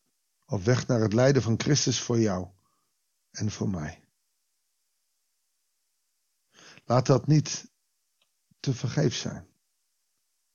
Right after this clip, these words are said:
Zorg dat dat lijden wat gaat betekenen voor jou. En dat je daar niet te makkelijk overheen huppelt. Als je nu je agenda nog kan beheren, zorg dat vrijdagavond, de Goede Vrijdag, in ieder geval bla-, vrij is. En dat je een kerk opzoekt, of dat je,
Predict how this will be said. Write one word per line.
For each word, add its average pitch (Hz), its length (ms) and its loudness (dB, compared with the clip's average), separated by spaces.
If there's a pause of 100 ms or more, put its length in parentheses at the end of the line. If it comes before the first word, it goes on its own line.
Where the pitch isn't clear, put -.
(400)
Zorg 156 400 4
dat 143 160 6
dat 120 180 4
lijden 151 340 8
wat 139 160 6
gaat 131 220 2
betekenen 131 540 4
voor 120 180 0
jou. 113 260 2 (360)
En 143 120 2
dat 151 160 10
je 185 100 8
daar 165 200 12
niet 196 140 12
te 185 80 10
makkelijk 180 400 8
overheen 170 720 8
huppelt. 147 380 6 (160)
Als 185 300 10
je 175 80 10
nu 214 160 12
je 208 100 10
agenda 196 420 6
nog 185 200 4
kan 175 200 6
beheren, 160 520 8 (180)
zorg 208 360 6
dat 170 240 6
vrijdagavond, 180 880 6
de 143 60 2
Goede 185 300 4
Vrijdag, 147 440 4 (200)
in 180 160 10
ieder 190 220 10
geval 147 260 4
bla-, 156 340 4
vrij 190 420 8
is. 123 300 2 (480)
En 156 120 4
dat 170 180 10
je 196 100 6
een 170 160 6
kerk 202 320 6
opzoekt, 127 380 -2
of 123 140 0
dat 175 260 6
je, 156 160 6